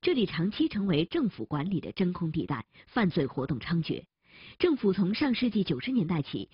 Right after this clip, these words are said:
就对贫民窟进行整治，采取土地合法化等政策，并对贫民窟内的生活设施进行升级改造。发展旅游业也是改变贫民窟面貌的重要手段。为保证二零一四年世界杯和二零一六年奥运会顺利举行，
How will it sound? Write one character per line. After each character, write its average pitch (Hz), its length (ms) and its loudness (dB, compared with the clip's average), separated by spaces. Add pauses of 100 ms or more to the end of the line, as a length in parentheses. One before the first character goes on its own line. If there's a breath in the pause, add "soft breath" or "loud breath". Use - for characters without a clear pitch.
(120)
就 202 140 4
对 160 160 2
贫 160 180 -4
民 180 160 0
窟 262 300 -2
进 196 160 0
行 143 160 -4
整 147 240 -4
治， - 180 -2 (360 loud breath)
采 180 180 2
取 160 220 2
土 139 220 -4
地 180 200 2
合 151 220 -2
法 147 180 -2
化 165 180 -2
等 131 140 -6
政 160 180 -2
策， 120 240 -4 (240 loud breath)
并 269 140 0
对 220 160 4
贫 196 140 0
民 247 160 2
窟 311 160 -2
内 277 160 0
的 139 100 0
生 277 200 -2
活 165 140 2
设 175 160 0
施 220 240 0 (200 loud breath)
进 160 160 0
行 113 260 -6
升 165 240 0
级 147 140 -2
改 120 200 -12
造。 151 160 -2 (840 loud breath)
发 330 200 2
展 240 160 2
旅 196 140 4
游 127 180 0
业 233 320 2
也 175 140 4
是 190 140 -2
改 147 160 0
变 156 200 2
贫 160 160 -2
民 165 160 0
窟 202 140 0
面 196 220 2
貌 143 160 -2
的 120 100 -6
重 262 180 -4
要 135 140 0
手 - 180 -8
段。 139 160 -2 (760 loud breath)
为 226 140 4
保 185 160 4
证 196 200 2
二 214 180 2
零 208 120 2
一 247 120 2
四 240 140 -2
年 156 260 2
世 220 140 -2
界 170 120 2
杯 202 280 2
和 165 240 0
二 202 180 0
零 180 160 0
一 330 80 2
六 320 140 2
年 143 160 0
奥 247 160 0
运 208 120 2
会 240 220 0
顺 254 200 -2
利 143 120 0
举 - 160 -8
行， - 240 -10